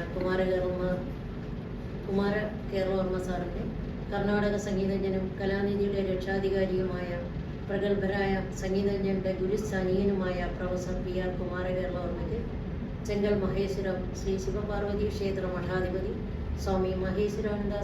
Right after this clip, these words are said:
സരസ്വതിയുടെ കാർമ്മികത്വത്തിൽ ഗുരുവന്ദനവും പാദപൂജയും നടത്തി സംഗീതജ്ഞരും കലാനിധി അംഗങ്ങളും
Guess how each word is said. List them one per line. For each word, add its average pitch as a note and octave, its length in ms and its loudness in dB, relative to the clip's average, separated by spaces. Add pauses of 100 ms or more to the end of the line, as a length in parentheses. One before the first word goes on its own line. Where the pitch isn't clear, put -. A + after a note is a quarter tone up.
സരസ്വതിയുടെ F3+ 600 0 (120)
കാർമ്മികത്വത്തിൽ F#3+ 720 -2 (580)
ഗുരുവന്ദനവും G3 760 4 (180)
പാദപൂജയും F#3+ 680 2
നടത്തി F3 300 -2 (460)
സംഗീതജ്ഞരും G3 680 2 (240)
കലാനിധി G3+ 500 2 (100)
അംഗങ്ങളും F#3 460 0